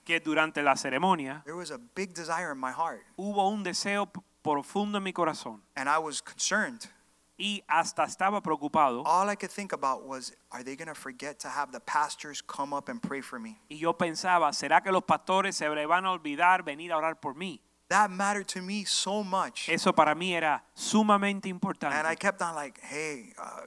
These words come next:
Speaker 2: you know, I was about to remind the guy, and I'm like, "No, let me just, shh, lay low." God's faith. And yes, they came and they prayed for me.
Speaker 1: Yo estaba a punto de recordarle al que estaba organizando la ceremonia, pero me quedé quieto y al final vinieron a orar por mí.
Speaker 2: In other words, I couldn't be,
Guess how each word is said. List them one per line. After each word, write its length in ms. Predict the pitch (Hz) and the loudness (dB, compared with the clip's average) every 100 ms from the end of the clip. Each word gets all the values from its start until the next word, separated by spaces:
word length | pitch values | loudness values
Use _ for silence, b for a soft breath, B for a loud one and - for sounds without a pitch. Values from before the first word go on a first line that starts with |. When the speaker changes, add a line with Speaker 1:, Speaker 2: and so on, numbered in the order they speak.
| - 143 | -12 -10
Speaker 2:
you 60 | |
know, 120 | 143 | -6
I 80 | 135 | -4
was 120 | 147 | -4
about 180 | 147 151 | -2 -2
to 80 | 147 | -2
remind 360 | 143 135 165 165 | -6 -2 -2 -2
the 60 | 151 | -2
guy, 160 | 143 | 0
and 80 | 139 | -2
I'm 80 | 135 | -4
like, 140 | 127 | -8
"No, 260 | 123 151 151 | -8 -4 -4
let 120 | 147 | -4
me 60 | 151 | -8
just, 200 | 151 131 | -10 -8
shh, 160 | - - B B B B - | -8 -10 B B B B -4
lay 120 | 139 | 0
low." 300 | 147 147 143 b b _ 135 | 2 0 -2 b b _ -4
God's 160 | 131 | -2
faith. 160 | 151 139 b b | -6 -12 b b
And 140 | 127 135 | -12 -2
yes, 260 | 165 - | 0 0
they 120 | 147 | -6
came 200 | 143 160 165 | -8 -10 -10
and 80 | |
they 80 | 143 | -12
prayed 220 | - 156 | -8 -8
for 160 | - 135 | -6 -12
me. 200 | 117 110 _ | -12 -16 _
Speaker 1:
Yo 120 | 151 | -12
estaba 260 | 160 196 196 | -4 6 8
a 80 | 175 | 6
punto 380 | 208 220 214 185 | -2 -4 -2 -2
de 60 | |
recordarle 680 | 165 156 156 151 175 196 202 | -2 0 0 2 4 4 2
al 100 | 180 160 | 0 0
que 80 | 160 | -4
estaba 280 | - 175 196 | 4 6 6
organizando 640 | 180 160 156 190 190 185 | 4 0 0 2 2 4
la 100 | 160 | 4
ceremonia, 680 | 170 156 160 196 214 220 202 | 4 -2 2 2 2 -2 -2
pero 300 | 156 147 143 b b 143 | -2 -2 -4 b b -10
me 140 | 147 | -6
quedé 320 | - 160 185 | 0 0 0
quieto 520 | - 208 220 202 220 | -2 -2 -2 -2 -8
y 80 | 190 | -4
al 120 | 156 | -6
final 340 | 139 156 165 175 | -6 -4 0 0
vinieron 440 | 165 170 180 175 | -2 -2 -2 0
a 60 | 156 | 4
orar 240 | 147 151 | 6 4
por 140 | 151 131 | 0 -8
mí. 200 | 117 - _ | -10 -16 _
Speaker 2:
In 100 | 143 | -4
other 140 | 185 175 | -2 0
words, 160 | 151 | -2
I 60 | 147 | -6
couldn't 380 | - 196 196 190 | -4 -4 -4 -6
be, 400 | 202 202 185 | -4 -4 -8